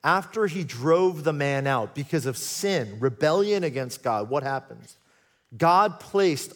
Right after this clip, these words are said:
on the east side of the Garden of Eden cherubim and a flaming sword flashing back and forth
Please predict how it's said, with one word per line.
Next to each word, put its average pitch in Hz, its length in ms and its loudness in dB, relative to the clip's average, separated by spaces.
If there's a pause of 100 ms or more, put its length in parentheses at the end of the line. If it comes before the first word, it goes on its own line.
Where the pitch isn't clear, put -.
(100)
on 147 260 0
the 151 140 -2 (240)
east 214 540 -4 (180)
side 180 540 2
of 151 120 0
the 143 100 -2
Garden 139 580 0
of 113 120 -8
Eden 107 440 -10 (520)
cherubim 139 680 -4 (600)
and 117 100 -8
a 117 40 -6
flaming 170 640 -4
sword 120 480 -4
flashing 113 480 -8
back 120 380 -4
and 104 120 -12
forth - 540 -12